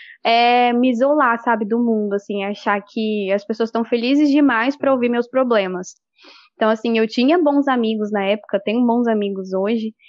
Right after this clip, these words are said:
é, tinha uma igreja que eu poderia contar com algumas pessoas,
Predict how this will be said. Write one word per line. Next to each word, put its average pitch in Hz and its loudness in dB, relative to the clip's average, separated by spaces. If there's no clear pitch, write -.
é, 196 0
tinha 247 -2
uma 262 2
igreja 214 0
que - -4
eu 196 -2
poderia 202 0
contar 214 -2
com 240 -2
algumas 208 -2
pessoas, 208 -2